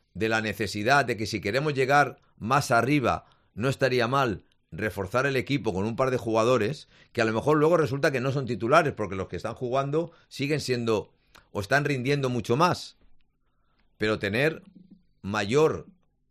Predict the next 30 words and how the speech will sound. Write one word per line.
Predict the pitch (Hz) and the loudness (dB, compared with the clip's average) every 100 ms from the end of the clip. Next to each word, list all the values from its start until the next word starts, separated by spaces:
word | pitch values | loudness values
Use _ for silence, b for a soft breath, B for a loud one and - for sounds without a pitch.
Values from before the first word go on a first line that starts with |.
| _ - - _ _ | _ -20 -20 _ _
capacidad | - 104 104 101 95 | -10 -6 -6 -4 -2
de | 98 | -2
plantilla. | 92 85 78 85 76 71 - _ _ _ _ _ _ _ _ _ | -2 -6 -6 -6 -8 -10 -16 _ _ _ _ _ _ _ _ _
Y | 104 | -2
eso | 139 131 | 0 2
es, | 156 - - _ _ _ | 0 0 -8 _ _ _
para | 101 101 | -2 0
mí, | 139 185 - _ _ _ _ _ _ - | 0 -2 -6 _ _ _ _ _ _ -8
tremendo. | 98 101 85 69 - _ _ _ _ _ _ _ _ _ _ _ _ _ _ _ _ - | -4 -4 -6 -10 -16 _ _ _ _ _ _ _ _ _ _ _ _ _ _ _ _ -8
Y | 104 | -4
si | 113 | -4
conseguimos | - 107 - 110 160 180 165 147 - _ _ _ | -2 -2 0 2 2 4 2 0 -6 _ _ _
traer | 107 127 131 104 | -2 0 0 2
dos, | 139 147 - _ | 2 2 -2 _
tres | 131 135 | -2 -2
jugadores | 123 117 117 127 131 117 - - - - _ _ _ _ _ _ | -2 0 2 2 2 0 -4 -14 -20 -20 _ _ _ _ _ _
que | - 110 | -4 0
marquen | 123 139 131 123 | 0 0 0 0
más | 127 139 - | 0 0 -2
la | 110 117 | -2 0
difere-, | 110 107 107 | 0 -4 -4
más, | 104 135 101 | -2 -2 -2
o | 95 85 | -8 -12
que | 78 | -14
ma-, | 80 90 | -14 -10
más | 107 139 | -8 -4
que | 156 | -2
marquen | 147 135 | -2 -2
la | |
diferencia, | 123 110 107 98 101 87 | -2 -2 -6 -4 -4 -4